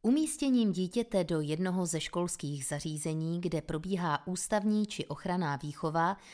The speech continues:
dochází k jeho odejmutí z moci rodiče a současně omezení rodičovských práv, neboť odpovědnost za výchovu dítěte přechází na ředitele zařízení.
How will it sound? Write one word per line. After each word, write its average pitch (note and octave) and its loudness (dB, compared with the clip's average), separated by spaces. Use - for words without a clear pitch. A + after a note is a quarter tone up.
dochází C4 2
k C4 -6
jeho G#3+ 2
odejmutí F3+ 0
z D3+ -2
moci D3+ -2
rodiče D#3 -2
a D#3+ -2
současně A3 -2
omezení G3 2
rodičovských E3 -4
práv, D3 -2
neboť A#3+ 2
odpovědnost B3 0
za D3 -2
výchovu F#3+ -2
dítěte F3+ -2
přechází D#3+ -2
na D#3 0
ředitele D3+ -2
zařízení. C#3+ -2